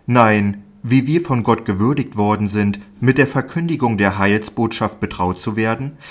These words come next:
so reden wir nun auch, nicht um Menschen zu gefallen, sondern Gott, der unsere Herzen prüft. Denn niemals sind wir,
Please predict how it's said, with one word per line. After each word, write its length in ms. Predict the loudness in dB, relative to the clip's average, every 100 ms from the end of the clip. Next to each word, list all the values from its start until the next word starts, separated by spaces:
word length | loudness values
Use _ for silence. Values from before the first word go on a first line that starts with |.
| -16 0
so 180 | 4
reden 360 | 4 2 0 0
wir 120 | 0
nun 200 | 0 2
auch, 400 | 2 2 0 -4 -14 _ 0
nicht 320 | 0 0 -2
um 140 | 0
Menschen 320 | 2 0 -2 -6
zu 160 | -4
gefallen, 520 | -4 0 0 0 -2 -6 -4
sondern 460 | 2 2 2 0
Gott, 260 | 0 0 -4 -18 _
der 200 | 2 4
unsere 360 | 4 0 -2 -2
Herzen 480 | -2 -4 -4 -8
prüft. 560 | -4 -2 -2 -4 -12 -20 _ _ _ _ _ _ _ _ _ _ _ _ _ _ _ _ _ _
Denn 260 | 2 6 6
niemals 440 | 4 4 2 2
sind 260 | 0 0 2
wir, 340 | 2 2 0